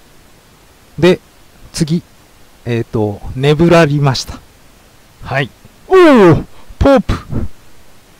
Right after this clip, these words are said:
今季良かったですよね、ポープね。中盤以降。ポープのネブラりました。これネブラです。ワンオブワンです。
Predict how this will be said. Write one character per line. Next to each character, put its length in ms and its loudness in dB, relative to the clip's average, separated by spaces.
今 160 2
季 100 0
良 80 2
か 120 2
っ 40 0
た 140 -2
で 60 0
す 120 -10
よ 80 -10
ね、 160 -8
ポ 180 -8
ー 40 -6
プ 120 -18
ね。 200 -10
中 240 -4
盤 220 2
以 60 -6
降。 220 -10
ポ 120 2
ー 100 4
プ 120 0
の 180 2
ネ 340 2
ブ 100 4
ラ 140 4
り 100 2
ま 100 0
し 140 -6
た。 80 -6
こ 100 0
れ 60 2
ネ 160 2
ブ 100 -2
ラ 140 -2
で 120 -10
す。 160 -14
ワ 120 0
ン 140 2
オ 20 -2
ブ 80 -4
ワ 80 0
ン 60 -4
で 80 -14
す。 180 -20